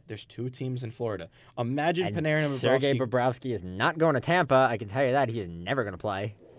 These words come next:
Speaker 1: Yeah, ever. But Panarin?
Speaker 2: Panarin, if
Speaker 1: In Tampa?
Speaker 2: if somehow Artemi Panarin ends up on the Tampa Bay Lightning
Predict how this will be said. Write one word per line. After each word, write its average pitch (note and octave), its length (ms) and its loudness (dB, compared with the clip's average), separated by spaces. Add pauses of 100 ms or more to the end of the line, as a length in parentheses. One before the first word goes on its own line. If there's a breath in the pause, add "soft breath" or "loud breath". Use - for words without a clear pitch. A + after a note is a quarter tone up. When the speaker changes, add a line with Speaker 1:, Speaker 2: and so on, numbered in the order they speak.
(240)
Speaker 1:
Yeah, G2 180 -6
ever. A#2+ 400 -4 (380 soft breath)
But A2+ 240 2 (400)
Panarin? F#3+ 580 -4
Speaker 2:
Panarin, F#3 640 4
if C#3+ 180 -2 (280)
Speaker 1:
In B2+ 160 -4
Tampa? E3+ 460 0
Speaker 2:
if C#3 140 2
somehow D3+ 800 0
Artemi B2+ 380 -4
Panarin A#2 540 -4 (240)
ends A#2+ 260 -4
up A2 280 -2
on G#2 220 -6
the F#2+ 100 -8
Tampa A2 280 -6
Bay G#2+ 200 -4
Lightning F#2 420 -8